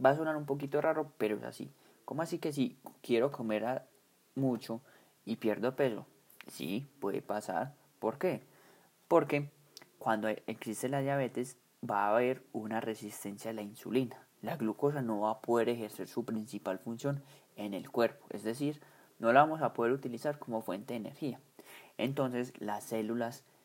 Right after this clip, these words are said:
tendrán que buscar energía de otra parte para poder sobrevivir, como puede ser de la grasa o del músculo de nuestro propio cuerpo.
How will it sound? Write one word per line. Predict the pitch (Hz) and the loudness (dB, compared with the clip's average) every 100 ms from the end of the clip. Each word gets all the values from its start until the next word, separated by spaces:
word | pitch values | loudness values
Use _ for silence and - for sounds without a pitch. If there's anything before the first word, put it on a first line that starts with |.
| _ _ | _ _
tendrán | - 107 104 107 104 | -8 -6 -6 -8 -6
que | 110 | 0
buscar | 120 123 123 120 | 0 0 -2 -2
energía | 120 120 131 117 113 | -2 -6 -4 -2 -2
de | - 85 | -2 -10
otra | - - | -10 -8
parte | - 120 - 120 | 0 0 0 -4
para | 98 90 - | -4 -4 -6
poder | - 101 - | -6 -6 -6
sobrevivir, | - 107 107 90 123 151 - _ _ - _ _ _ _ _ _ _ | -10 -8 -6 0 2 2 -2 _ _ -20 _ _ _ _ _ _ _
como | - 123 117 | -4 0 2
puede | 123 120 | 4 2
ser | 135 117 110 - - | 2 0 -2 -10 -8
de | 107 | -4
la | 107 117 | -2 -2
grasa | 165 139 139 139 - _ - | 0 -2 -4 -10 -12 _ -2
o | 113 | 0
del | 110 110 | 2 0
músculo | 117 117 - 123 120 - | -2 -4 0 2 2 -2
de | 104 | -8
nuestro | 101 101 - 101 | -6 -8 -6 -8
propio | - 98 95 98 | -6 -8 -6 0
cuerpo. | 147 135 - | 2 2 -2